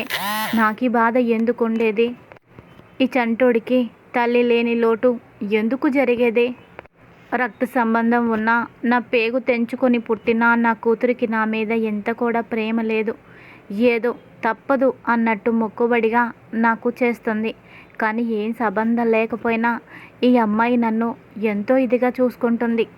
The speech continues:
ఇంకా నన్నే ఇంత బాగా చూసుకుంటుంది అంటే కట్టుకున్న భర్తను, కన్న తల్లిని ఇంకెంత బాగా చూసుకుంటుందో.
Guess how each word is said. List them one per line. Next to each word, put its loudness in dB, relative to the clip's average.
ఇంకా 4
నన్నే 0
ఇంత -2
బాగా 0
చూసుకుంటుంది -2
అంటే 0
కట్టుకున్న -2
భర్తను, -2
కన్న -2
తల్లిని 0
ఇంకెంత -2
బాగా -2
చూసుకుంటుందో. -2